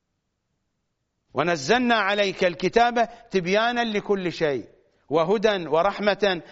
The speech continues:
وبشرى للمسلمين". هل يعقل أن الله يقول هذا ويأتي النبي كي يجيز الاجتهاد للصحابة ويقول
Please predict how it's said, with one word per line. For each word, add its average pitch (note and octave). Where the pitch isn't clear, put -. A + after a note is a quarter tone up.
وبشرى G#3
للمسلمين". F#3+
هل A#3
يعقل A#3+
أن A#3
الله A3
يقول D#4
هذا G#3+
ويأتي A#3+
النبي G#3+
كي G#3+
يجيز A3
الاجتهاد G#3+
للصحابة G#3
ويقول G3+